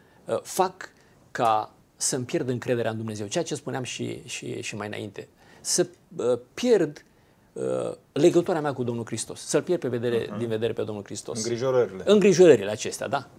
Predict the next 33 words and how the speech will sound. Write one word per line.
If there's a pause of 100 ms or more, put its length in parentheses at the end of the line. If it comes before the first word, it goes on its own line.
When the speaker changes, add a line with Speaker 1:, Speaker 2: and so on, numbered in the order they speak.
Speaker 1:
<clears throat>
Frământările
acestea
mari. (1040)
Uh, (380)
mai
era
o
problemă, (120)
uh,
înșelăciunea
bogățiilor. (1080)
Nu
este (340)
păcat
dacă
Dumnezeu
te
binecuvintează
sau
nu
este
o
greșeală
dacă
Dumnezeu
te
binecuvintează
cu
capacități (260)
și
cu
daruri.